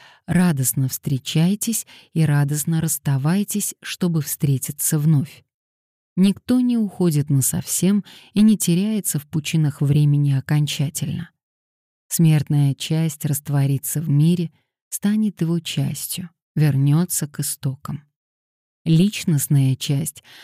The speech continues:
останется в общем потоке других личностных душ в яблоневом саду богов. Прекрасном месте,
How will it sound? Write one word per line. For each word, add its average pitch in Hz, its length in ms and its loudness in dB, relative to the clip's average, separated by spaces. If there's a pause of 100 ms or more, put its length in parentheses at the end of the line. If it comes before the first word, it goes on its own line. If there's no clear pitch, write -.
(140)
останется 226 580 -2
в 160 80 -2
общем 156 340 -2
потоке 143 520 -4
других 143 580 -2
личностных 143 800 -2
душ 165 400 -4
в 135 60 -6
яблоневом 131 800 -2
саду 135 480 -2
богов. 135 720 -2 (680)
Прекрасном 156 720 0
месте, 151 600 0